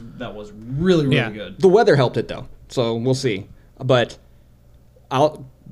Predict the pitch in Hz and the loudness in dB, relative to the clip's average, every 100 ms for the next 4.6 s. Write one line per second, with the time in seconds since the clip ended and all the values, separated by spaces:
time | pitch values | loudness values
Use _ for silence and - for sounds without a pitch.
0 | - 135 135 135 147 165 139 147 135 123 | 0 2 4 2 0 2 2 2 2 2
1 | 120 120 113 110 110 110 104 101 92 87 | 0 -2 -4 -4 -2 -4 -4 -8 -8 -10
2 | - - - - - - - - - - | -10 -14 -20 -20 -20 -20 -20 -20 -20 -20
3 | _ - - - 113 - - - - - | _ -20 -18 -6 -6 -4 -10 -12 -16 -14
4 | 139 127 127 147 131 123 | -10 -8 -6 -8 -6 -8